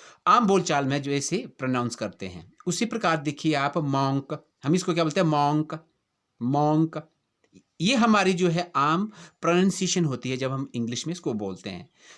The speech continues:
जबकि इसका क्या होता है? मंक, मंक, मंक, ये नाउन है। और मंक का मतलब क्या होता है?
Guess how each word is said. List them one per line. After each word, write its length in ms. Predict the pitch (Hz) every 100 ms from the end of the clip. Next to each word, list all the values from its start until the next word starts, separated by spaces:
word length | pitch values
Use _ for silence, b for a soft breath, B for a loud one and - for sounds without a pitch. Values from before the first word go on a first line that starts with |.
| B
जबकि 280 | 160 165 190
इसका 220 | 185 190
क्या 180 | 180 180
होता 200 | 165 156
है? 200 | 139 175
मंक, 480 | 147 151 156 151 - - _ _ _ _ _ _ _ -
मंक, 680 | 120 131 143 143 135 - - _ _ _ _ _ _ _ _ -
मंक, 720 | 131 147 156 156 - 87 - _ _ _ _ -
ये 120 | 143
नाउन 400 | 139 113 117 160
है। 260 | 156 214 - -
और 140 | 135
मंक 420 | 127 131 156 185 185
का 80 |
मतलब 340 | 170 160 165 160
क्या 120 | 160
होता 360 | 151 151 147 147
है? 280 | 147 180